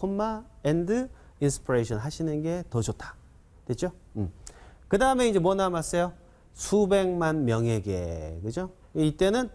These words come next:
to가 와야죠. 그죠? to가 와야 돼요. 수백만 명을 영어로 어떻게 했나요? To millions. 이렇게 표현했어요. 물론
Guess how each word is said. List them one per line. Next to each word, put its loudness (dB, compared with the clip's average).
to가 2
와야죠. 2
그죠? -2
to가 -2
와야 2
돼요. 0
수백만 0
명을 0
영어로 2
어떻게 -2
했나요? 0
To 2
millions. 2
이렇게 0
표현했어요. -4
물론 2